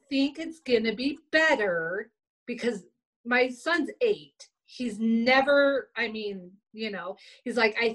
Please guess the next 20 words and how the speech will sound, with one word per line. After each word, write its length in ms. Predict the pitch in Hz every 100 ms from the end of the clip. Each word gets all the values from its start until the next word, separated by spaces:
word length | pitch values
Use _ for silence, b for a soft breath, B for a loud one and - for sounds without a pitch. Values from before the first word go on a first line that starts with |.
| -
think 200 | 247 262
it's 160 | 277
gonna 220 | - 277 277
be 180 | 302
better 520 | - 349 339 262 233 226
if 180 | 233 214 _ _
we 220 | 214 233
just 340 | 214 214 - -
send 280 | 247 220 226
you 120 | 294
pictures 480 | 262 269 269 254 233
and 120 | 226
I 120 | 220
send 240 | 220 254 247
you 100 | 247
pictures, 360 | 233 233 220 -
but 180 | 220
to 140 | - 214
actually 580 | 214 190 - - 220 214
call, 800 | 208 - 330 247 214 196 202 202